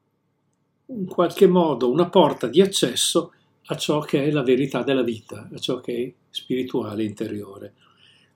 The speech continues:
Questo è il fondamento teologico, l'incarnazione, un'opera che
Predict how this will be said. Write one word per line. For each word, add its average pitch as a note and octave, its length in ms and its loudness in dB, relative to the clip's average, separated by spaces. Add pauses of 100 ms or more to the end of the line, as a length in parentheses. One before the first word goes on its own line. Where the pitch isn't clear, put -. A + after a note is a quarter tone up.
(100)
Questo G3 220 6
è F3+ 40 12
il D3+ 60 6
fondamento D3+ 500 2
teologico, D3 680 4
l'incarnazione, C#3 1160 -2 (1160)
un'opera D3 520 2
che D#3+ 440 0